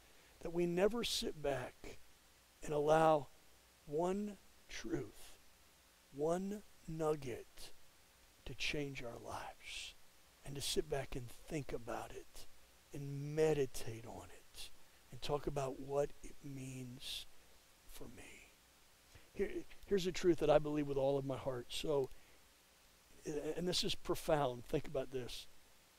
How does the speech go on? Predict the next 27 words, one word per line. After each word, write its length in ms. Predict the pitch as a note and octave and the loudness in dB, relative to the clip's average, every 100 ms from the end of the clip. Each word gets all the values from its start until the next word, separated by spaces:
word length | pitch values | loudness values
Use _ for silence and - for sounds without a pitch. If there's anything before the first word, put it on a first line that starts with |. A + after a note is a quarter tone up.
| - - - | -20 -10 -4
If 240 | C#3+ C#3+ | -4 4
God's 400 | D3 F3 A3 F3+ | 8 8 6 2
word 360 | F3+ F3 F3 D#3 | 6 8 8 6
is 100 | C#3+ | 2
alive, 880 | B2+ B2 B2 A#2 A2 G#2 - - - - - - - - - - - - - - | 2 2 2 0 -4 -8 -12 -14 -16 -20 -20 -20 -20 -20 -20 -20 -20 -18 -12 -4
and 180 | D3 | 10
it 40 | F#3+ | 12
is, 480 | D3 - - - - - | 12 10 -4 -4 -8 -10
all 120 | C#3 | 0
right? 260 | C3+ D#3+ - | 4 4 4
He 200 | - - | -8 0
tells 180 | D3 A#2+ | 0 0
us 160 | - | -4
that. 160 | B2+ A#2+ | -4 -2
Hebrews, 460 | D3 D3 C3+ - - - - - | -2 -2 -2 -4 -8 -14 -18 -10
I 40 | |
just 140 | D3+ - | -4 2
quoted 220 | F3 D#3+ | 4 4
the 60 | C#3+ | 2
verse, 260 | B2+ A2+ - | 0 0 -4
Hebrews 240 | C#3 C#3 | -4 -4
chapter 160 | D3+ C#3 | -4 -2
twelve. 280 | D3 B2 - - - - | 0 0 -2 -14 -20 -10
It's 160 | - - | -4 0
alive. 340 | C#3+ B2+ B2 - | 2 0 -2 -6
It's 160 | - - | -6 -2
alive. 480 | D#3 D#3 D#3 A#2 | 6 8 8 4